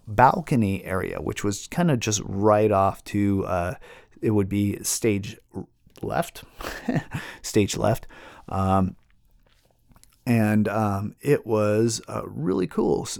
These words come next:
you could stand, like, right over the band and watch the whole show. So that's where April and Colin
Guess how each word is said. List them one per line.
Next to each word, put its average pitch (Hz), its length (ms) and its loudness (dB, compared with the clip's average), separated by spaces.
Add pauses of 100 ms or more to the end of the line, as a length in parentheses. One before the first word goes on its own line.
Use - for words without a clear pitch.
(120)
you 139 140 -2
could 127 180 -4
stand, 139 360 0
like, - 180 -6
right 147 420 2
over 127 240 2
the 110 100 0
band 98 580 -2
and 92 320 -4
watch 110 300 2
the - 100 -4
whole 110 180 0
show. 104 360 -2
So 110 160 0
that's 107 260 2
where 104 320 0
April 104 500 -2
and 95 520 -4
Colin 98 680 0